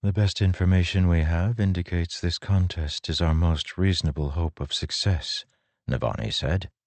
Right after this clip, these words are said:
"And I doubt anyone the enemy presents can best Stormblessed." "I'm, uh,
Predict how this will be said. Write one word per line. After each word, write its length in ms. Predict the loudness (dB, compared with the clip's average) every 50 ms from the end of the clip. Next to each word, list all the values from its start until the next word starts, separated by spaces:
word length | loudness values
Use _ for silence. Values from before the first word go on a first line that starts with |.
| _ _ _ _ _ _ _ _ _ _ _ _ _ 0
"And 160 | 2 2 4
I 100 | 4 4
doubt 340 | 4 4 4 2 2 0 0
anyone 440 | 2 4 6 6 6 6 6 4 4
the 60 | 4
enemy 440 | 4 4 4 4 4 4 2 2 0
presents 560 | 0 -2 -2 0 2 2 2 2 2 0 -2
can 240 | -2 0 0 0 0
best 420 | 0 0 0 0 -2 -4 -10 -10
Stormblessed." 920 | -10 -6 -2 2 2 2 2 2 0 -4 -6 -6 -6 -8 -8 -10 -12 -14 -18 _ _ _ _ _ _ _ _ _ _ _ _ _ _ _ _ _ _ _ _ _ _ _ -6
"I'm, 500 | -2 0 2 4 4 6 4 4 2 0
uh, 440 | -2 -4 -8 -8 -10 -10 -12 -12